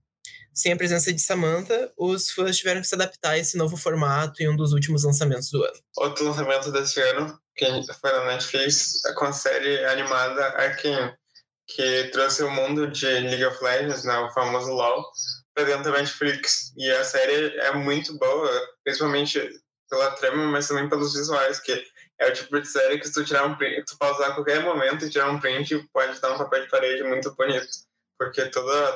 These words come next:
Speaker 2: toda a questão artística da série é muito legal, como eles fazem, trabalham as luzes, as sombras. E a série já foi renovada pra segunda temporada. E ela também lançou num formato diferente, até porque a gente costuma fazer que foram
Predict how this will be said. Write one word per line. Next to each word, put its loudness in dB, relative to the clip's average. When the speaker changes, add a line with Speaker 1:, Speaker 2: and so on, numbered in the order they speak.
Speaker 2:
toda -2
a -8
questão 0
artística 0
da -4
série 0
é 0
muito -6
legal, 0
como -4
eles 0
fazem, 0
trabalham 0
as -2
luzes, 0
as 0
sombras. -2
E 0
a 0
série 2
já -2
foi 0
renovada 0
pra -4
segunda 0
temporada. -2
E -16
ela 2
também -2
lançou 0
num 0
formato 0
diferente, -2
até 0
porque -4
a 2
gente -2
costuma 0
fazer 2
que -12
foram 0